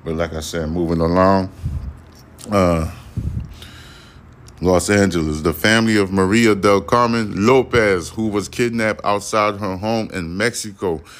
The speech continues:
a hundred and nineteen days ago, pleaded for help Wednesday from U S President Joe Biden and Mexican President Andres Manuel Lopez Obra-, Obrador,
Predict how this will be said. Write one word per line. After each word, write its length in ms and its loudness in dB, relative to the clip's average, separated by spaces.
a 100 -4
hundred 340 0
and 160 0
nineteen 480 -2
days 400 0
ago, 460 0
pleaded 360 0
for 180 2
help 300 0
Wednesday 460 0
from 260 -6
U 220 2
S 100 -2
President 600 -2
Joe 280 2
Biden 500 0
and 320 2
Mexican 460 -4
President 540 0
Andres 840 2
Manuel 520 2
Lopez 680 0
Obra-, 460 -2
Obrador, 760 2